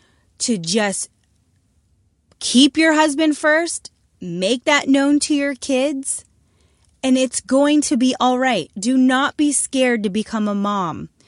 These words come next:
thinking that your marriage with your best friend. You know, I l-, Ted and I were just talking the other day that we love each other more. I mean, like, sometimes people are always like, you know,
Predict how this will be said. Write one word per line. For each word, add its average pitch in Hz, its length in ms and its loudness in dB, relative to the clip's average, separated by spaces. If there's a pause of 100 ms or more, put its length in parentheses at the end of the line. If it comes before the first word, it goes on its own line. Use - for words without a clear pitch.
(180)
thinking 226 480 0
that 190 140 -4
your 202 140 -4
marriage 196 580 -4
with 180 200 -10
your 185 120 -4
best 214 400 -4
friend. 196 560 -6 (640)
You 269 120 2
know, 269 340 2
I 294 200 2
l-, 294 320 0 (240)
Ted 262 260 -2
and 285 100 0
I 254 120 2
were 214 100 -2
just 226 240 -2
talking 220 340 0
the 202 140 -2
other 190 240 -4
day 170 360 -6 (580)
that 240 240 -2
we 269 320 2
love 262 340 2
each 277 240 0
other 294 460 0 (880)
more. 196 960 2
I 220 140 -2
mean, 277 260 4
like, 233 260 0 (480)
sometimes 294 840 2
people 262 280 2
are 254 140 2
always 247 320 2
like, 208 340 -2
you 233 120 -2
know, 196 260 -4